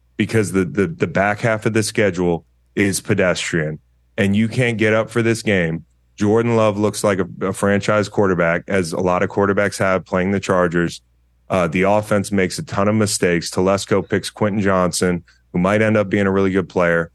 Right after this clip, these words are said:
but he picks him over, you know, Addison and Flowers. And with the game on the line, drops the ball. You've had four of these drives with opportunities to win.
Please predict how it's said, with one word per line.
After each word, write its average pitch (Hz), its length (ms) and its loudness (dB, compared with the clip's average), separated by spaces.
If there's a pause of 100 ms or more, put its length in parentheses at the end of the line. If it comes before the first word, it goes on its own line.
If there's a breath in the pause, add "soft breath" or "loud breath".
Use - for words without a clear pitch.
(340)
but 95 100 0
he 92 80 0
picks - 320 -4
him 101 140 2
over, 90 400 2 (240 soft breath)
you 107 80 0
know, 95 160 0
Addison 98 560 2
and 85 160 -2
Flowers. 92 720 2 (340)
And 98 100 -2
with 92 100 2
the 82 60 -4
game 104 240 2
on 107 60 2
the 104 60 4
line, 90 520 2 (180)
drops 101 360 -2
the 104 80 0
ball. 90 240 2
You've 90 140 0
had 92 140 0
four 107 280 2
of 104 80 2
these 101 180 0
drives 92 380 0
with 90 120 -2
opportunities 90 600 -2
to 87 100 -2
win. 85 400 0